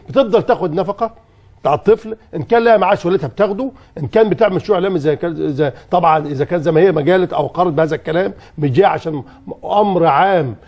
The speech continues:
بتعايز توصل رسالة لينا كلنا، وما عملتش احترام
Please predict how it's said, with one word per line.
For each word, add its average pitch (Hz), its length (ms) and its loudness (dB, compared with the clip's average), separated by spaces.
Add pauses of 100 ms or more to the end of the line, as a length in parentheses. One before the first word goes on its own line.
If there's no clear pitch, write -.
(140)
بتعايز 147 520 -2
توصل 156 440 -4
رسالة 156 520 0 (280)
لينا 175 240 4
كلنا، 208 460 2 (200)
وما 175 180 2
عملتش 190 420 2
احترام 165 420 -2